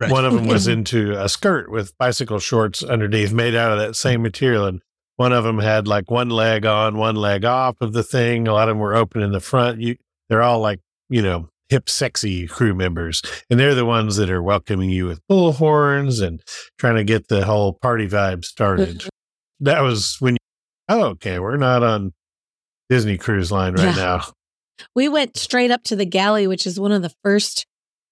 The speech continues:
Speaker 3: differences. There's no buffet
Speaker 2: Love
Speaker 3: on a Virgin
Speaker 2: that.
Speaker 3: ship,
Speaker 1: Right.
Speaker 3: but it's almost, it's, it's kind of the best of both worlds 'cause it, it reminded me a lot of what a, a lot of the cruise lines are doing now with the little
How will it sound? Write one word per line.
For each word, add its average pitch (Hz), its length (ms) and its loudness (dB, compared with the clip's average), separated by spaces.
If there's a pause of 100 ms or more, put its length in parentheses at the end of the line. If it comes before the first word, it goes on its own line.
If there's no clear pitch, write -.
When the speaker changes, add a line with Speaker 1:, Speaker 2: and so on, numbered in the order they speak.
(120)
Speaker 3:
differences. 233 920 -2 (320)
There's 196 180 4
no 247 200 2
buffet 220 800 0 (580)
Speaker 2:
Love 107 300 4
Speaker 3:
on - 80 -
a - 40 2
Virgin 165 480 2
Speaker 2:
that. 156 60 0
Speaker 3:
ship, 165 320 -2
Speaker 1:
Right. 185 260 -6 (300)
Speaker 3:
but 262 140 2
it's - 180 -2 (160)
almost, 277 840 0 (420)
it's, - 240 -6
it's 440 200 -6
kind - 80 -12 (220)
of 339 40 -2
the 240 60 0
best 226 360 0
of 175 120 -6
both 190 280 0
worlds 180 400 0
'cause 185 240 0
it, 185 200 0
it - 160 -4
reminded 240 480 2
me 240 140 2
a 220 80 2
lot 208 220 0
of 190 100 -2
what 190 160 -2
a, 185 120 -6 (320)
a - 60 -12
lot 185 240 0
of 180 80 2
the 175 300 0
cruise 180 280 0
lines 170 220 2
are 165 80 2
doing 170 340 2
now 160 240 0
with 156 220 -2
the 175 100 0
little 165 320 2